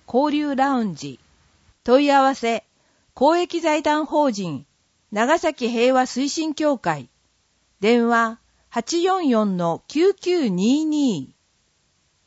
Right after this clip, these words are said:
国際平和シンポジウム、核兵器廃絶への道。日時、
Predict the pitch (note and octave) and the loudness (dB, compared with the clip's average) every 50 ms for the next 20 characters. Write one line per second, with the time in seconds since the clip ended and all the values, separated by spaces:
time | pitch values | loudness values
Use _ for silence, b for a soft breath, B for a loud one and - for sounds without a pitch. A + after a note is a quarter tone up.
0 | _ _ _ _ _ _ _ _ _ _ _ _ _ _ _ _ _ _ _ _ | _ _ _ _ _ _ _ _ _ _ _ _ _ _ _ _ _ _ _ _
1 | - A#3+ A#3 - - - D#4 D#4 D#4+ E4 D#4 - C4+ C4+ D4 E4 E4 E4 E4+ - | -4 -4 -4 -4 -4 -4 0 0 0 0 -2 -2 -2 0 2 2 2 2 0 0
2 | - D4+ D4+ - - D4+ D#4 B3+ D4 D4+ C#4+ A#3+ G3 F3+ E3+ D#3 - _ _ _ | -4 -8 -6 -4 -4 -4 -2 -2 -2 0 0 0 0 -2 -4 -6 -8 _ _ _
3 | _ _ _ _ _ _ _ _ _ _ _ - - A#3 A#3 - D#4+ F4+ F#4+ F#4+ | _ _ _ _ _ _ _ _ _ _ _ -4 -2 -2 0 -2 -2 -2 -2 -2
4 | F4 C#4+ - A3+ G#3+ G3 G3 G3+ A#3 C#4 C4 D4 D4 B3+ - C#4 C4+ C4+ C4 A3+ | -4 -4 -4 -4 -4 -2 -2 0 0 0 -2 -4 -6 -6 -4 -2 0 0 0 0
5 | F#3+ E3+ E3 D#3+ D3 - - F3 F3 - _ _ _ _ _ _ _ _ _ _ | 0 -2 -4 -6 -8 -10 -10 -10 -10 -10 _ _ _ _ _ _ _ _ _ _
6 | _ _ _ _ _ _ _ _ _ _ _ _ _ - A3 C#4+ C#4+ - D#4+ D4 | _ _ _ _ _ _ _ _ _ _ _ _ _ -4 -2 -2 -2 -2 -2 -2
7 | B3 G#3 F#3+ E3 - | -2 -2 -6 -6 -8